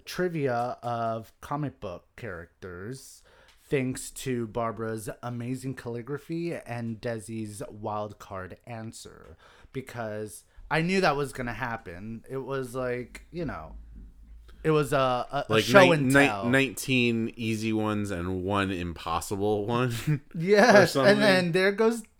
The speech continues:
Speaker 1: Desi, my fellow nerd, who's like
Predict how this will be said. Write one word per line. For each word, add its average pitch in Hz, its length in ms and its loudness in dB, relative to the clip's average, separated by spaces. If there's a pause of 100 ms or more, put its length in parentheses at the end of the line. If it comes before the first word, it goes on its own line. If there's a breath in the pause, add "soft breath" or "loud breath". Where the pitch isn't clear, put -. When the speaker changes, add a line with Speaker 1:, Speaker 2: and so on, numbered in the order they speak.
Speaker 1:
Desi, 180 680 4
my 151 220 -2
fellow 180 520 2
nerd, 170 640 0
who's 156 260 0
like 139 420 0